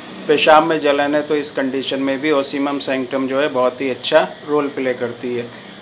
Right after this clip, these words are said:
अभी मैं इसके जो मैंने जैसे बताया इसका जो mother टिंचर है वो बहुत ही effective है। मैं इसके dose के बारे में आपको बताता हूँ। Osimum Sanctum का आपको mother टिंचर लेना है और इसको आपको दो से तीन time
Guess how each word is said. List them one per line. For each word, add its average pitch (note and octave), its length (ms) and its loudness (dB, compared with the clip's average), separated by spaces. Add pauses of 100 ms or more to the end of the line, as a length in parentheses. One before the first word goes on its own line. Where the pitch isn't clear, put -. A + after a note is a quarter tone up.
अभी D#3 160 4
मैं D#3+ 200 6
इसके D#3+ 480 6
जो D#3 280 4
मैंने D3+ 380 4
जैसे D3+ 280 0
बताया D3 380 4
इसका D3 280 0
जो D3+ 280 4
mother C#3 280 2
टिंचर D3 420 0
है D3+ 80 2
वो D3 120 0
बहुत B2+ 320 0
ही D#3 80 0
effective D3 520 -2
है। D3 100 6
मैं D3 180 -2
इसके D3 300 -2
dose C3+ 280 -2
के E3+ 100 -2
बारे D3 240 4
में D3 80 -2
आपको C#3 280 0
बताता B2+ 440 -2
हूँ। - 920 -4
Osimum F3 460 6
Sanctum D#3 440 4
का D#3+ 140 6
आपको D3+ 260 6
mother D3 280 2
टिंचर C#3+ 360 -2
लेना C3 320 0
है D3+ 100 6
और D3+ 140 4
इसको C#3+ 340 -2
आपको D3 520 0
दो D3+ 200 0
से D#3 180 -2
तीन D3+ 340 0
time B2+ 280 2